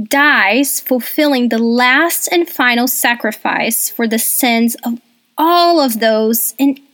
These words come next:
every corner of the globe, from every tongue and tribe, whom God has already chosen for himself, even before the foundations of the earth, to be his children for all eternity future.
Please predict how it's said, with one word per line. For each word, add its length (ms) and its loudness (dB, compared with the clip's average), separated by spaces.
every 460 2
corner 400 0
of 160 0
the 100 -4
globe, 300 -2
from 280 -2
every 460 2
tongue 320 -2
and 180 -4
tribe, 480 0
whom 180 4
God 320 2
has 220 0
already 680 2
chosen 520 0
for 280 0
himself, 800 -2
even 540 0
before 480 0
the 80 2
foundations 720 0
of 160 -4
the 180 -6
earth, 400 -2
to 160 0
be 400 2
his 340 0
children 640 0
for 260 -6
all 360 4
eternity 640 0
future. 680 -6